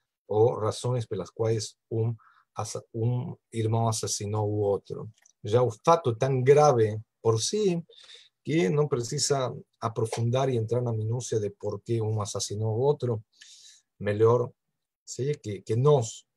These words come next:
como leitores, possamos interpretar, mas que isso aí não fique em evidência, não fique em aberto, porque depois pode ser tomado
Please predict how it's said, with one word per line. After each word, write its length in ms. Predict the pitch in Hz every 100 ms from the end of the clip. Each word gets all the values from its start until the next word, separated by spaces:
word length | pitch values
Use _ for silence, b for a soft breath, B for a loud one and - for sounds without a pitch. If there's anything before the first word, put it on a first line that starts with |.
| _ _ -
como 220 | 101 101
leitores, 540 | 101 98 123 127 117
possamos 460 | - 101 120 110 117
interpretar, 640 | 107 95 107 107 160 175
mas 260 | 143 117 - B B B _
que 120 | 131
isso 180 | 127 131
aí 100 | 131
não 220 | 131 117
fique 220 | - 127
em 100 | 120
evidência, 600 | 110 104 110 123 113 -
não 120 | 104 104
fique 240 | 117 117
em 60 | 120
aberto, 320 | 147 180 147
porque 200 | 120 120
depois 240 | 117 143 135
pode 240 | 127 113
ser 160 | 123 113
tomado 400 | 104 113 117